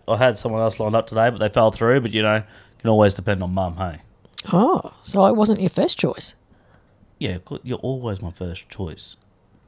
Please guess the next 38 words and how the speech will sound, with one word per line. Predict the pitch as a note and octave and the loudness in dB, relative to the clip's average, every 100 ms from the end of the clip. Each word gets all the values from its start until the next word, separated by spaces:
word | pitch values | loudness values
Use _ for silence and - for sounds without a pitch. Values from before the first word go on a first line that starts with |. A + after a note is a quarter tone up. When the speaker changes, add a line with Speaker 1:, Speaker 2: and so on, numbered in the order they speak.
| - | -14
Speaker 1:
You're | F2+ F2 | -8 -8
just, | F2 F2 _ _ | -8 -12 _ _
today | - G2+ F#2+ | -6 -4 -2
you | E2+ | -4
were | - | -8
plan | - D#2+ | -12 -12
B. | D#2 D2+ - _ _ _ - | -12 -14 -16 _ _ _ -2
Speaker 2:
Oh. | D#3 D#3+ A3+ D4 C4+ G3 - G2 - _ _ | 0 2 0 -2 -2 -4 -8 -16 -18 _ _
Speaker 1:
So, | - D#2 D2+ D2 _ _ | -14 -12 -12 -14 _ _
yeah, | - D#2+ | -12 -10
no, | D2+ D#2 | -10 -14
you | D#2 | -12
weren't, | D#2 D2+ _ | -14 -16 _
you | E2 | -16
weren't | D2+ - | -14 -16
my | |
first | - - - | -20 -20 -18
choice, | - - | -18 -18
no. | - - | -20 -8
Speaker 2:
Hmm, | E4+ C4 C3+ B2 - _ - | -4 -2 -4 -10 -16 _ -14
okay. | A3 - G3 D#4+ _ _ _ _ | -14 -8 -8 -8 _ _ _ _
Speaker 1:
But | - | -6
that's, | G#2 G#2+ - | -2 -2 -2
I'm | A2+ | -2
okay | F#2 - G2 G2+ | -2 -4 -4 -4
with | F#2 | -4
that | E2 - | -8 -10
because | - E2 | -10 -8
there | E2 | -6
was | F#2 E2+ | -4 -4
that | E2+ | -6
one | F2 F2 | -8 -10
time | F2 E2 | -12 -12
that | D#2+ | -12
I | |
broke | D#2+ E2 | -10 -12
my | D2+ | -12
arm | E2 F2 E2 | -10 -10 -12